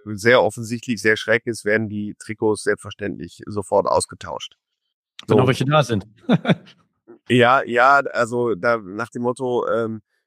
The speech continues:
Speaker 1: es gibt ja, das kennen wir auch alle, äh, wenn wir privat irgendwas online bestellen, ne, dann passt das Trikot mal nicht und so. Da gibt's dann auch einmal Rückläufer und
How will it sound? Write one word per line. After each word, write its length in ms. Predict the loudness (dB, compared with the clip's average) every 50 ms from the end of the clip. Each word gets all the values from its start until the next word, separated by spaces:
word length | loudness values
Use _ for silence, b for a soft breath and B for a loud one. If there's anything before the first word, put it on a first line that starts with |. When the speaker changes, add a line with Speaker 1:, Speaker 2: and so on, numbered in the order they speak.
| _ _ _
Speaker 1:
es 180 | -8 -8 -6
gibt 240 | -4 -4 -4 -2 2
ja, 220 | 4 6 6 6 4
das 140 | 4 0
kennen 200 | -2 -4 -4 -2
wir 140 | 0 2 2
auch 160 | 2 2 2
alle, 420 | 0 -2 0 0 0 0 -2 -2 -4
äh, 160 | -4 -4 -2
wenn 160 | -2 -2 -2
wir 80 | -2 -4
privat 400 | -4 -6 -6 2 4 4 4 4
irgendwas 320 | 2 -2 0 0 0 0
online 300 | -2 -4 -2 0 0 0
bestellen, 540 | 0 -2 -8 -4 -2 0 0 0 0 -4 -8
ne, 160 | -14 -14 -8 -8
dann 140 | -8 -8
passt 220 | -8 -14 -14 -8 -8
das 120 | -8 -8
Trikot 300 | -6 -8 -4 2 2 4
mal 140 | 4 4 4
nicht 220 | 2 0 -2 -4
und 100 | -10 -10
so. 240 | -4 -4 0 0 2
Da 120 | 2 0 -2
gibt's 160 | -2 -6 -6
dann 120 | -4 -2
auch 200 | -2 -4 -6 -8
einmal 400 | -10 -6 -2 -2 0 2 2 0
Rückläufer 720 | 0 -4 -6 2 4 4 4 4 2 2 0 2 2 0
und 260 | 0 -2 -4 -8 -12